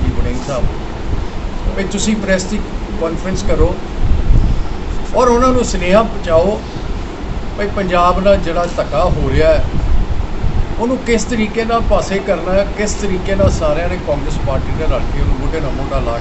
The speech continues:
ਕੇ ਤੇ ਪੰਜਾਬ ਵਾਸੀਆਂ ਦੇ ਨਾਲ ਇਸ ਮੁੱਦੇ ਨੂੰ, ਇਸ ਪਾਲਿਸੀ ਨੂੰ ਖਤਮ ਕਰਨਾ। ਉਹਨਾਂ ਦਾ ਹੁਕਮ ਮੰਨਦੇ ਹੋਏ ਮੇਰੇ ਨਾਲ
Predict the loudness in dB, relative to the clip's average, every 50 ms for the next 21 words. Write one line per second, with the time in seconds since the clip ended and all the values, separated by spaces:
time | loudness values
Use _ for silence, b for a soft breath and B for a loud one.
0 | -4 -2 -2 -4 -2 -2 -2 -2 0 2 2 2 4 4 4 4 2 2 2 2
1 | 2 0 0 -2 -2 -2 -2 -2 -2 -2 -4 -4 -6 -6 -4 -4 -2 -2 0 2
2 | 4 6 6 6 6 6 4 2 2 0 0 0 0 0 0 0 2 4 4 4
3 | 4 4 2 2 2 2 0 2 4 4 6 6 6 4 2 -2 -2 -2 -2 -2
4 | -2 -4 -4 -2 0 0 0 0 0 -2 -2 -2 0 2 4 6 6 4 4 2
5 | 0 0 2 2 4 4 4 4 2 2 0 0 -2 -4 -4 -4 -4 -4 -4 -6
6 | -6 -8 -8 -8 -4 2 4 4 4 4 2 -4 -4 -6 -6 -4 -2 -2 -2 0
7 | 0 0 0 0 -2 -4 -4 -4 -4 -4 -2 -2 -2 -4 -4 -6 -8 -8 -6 -6
8 | -6 -6 -4 -2 0 2 2 4 4 2 2 0 -2 -2 -2 -2 0 0 0 0
9 | 0 0 0 0 0 -2 -4 -4 -8 -8 -8 -8 -8 -6 -6 -6 -6 -6 -8 -8
10 | -8 -8 -10 -10 -10 -10 -8 -10 -10 -10 -10 -10 -10 -10 -8 -6 -4 -2 0 2
11 | 4 4 4 4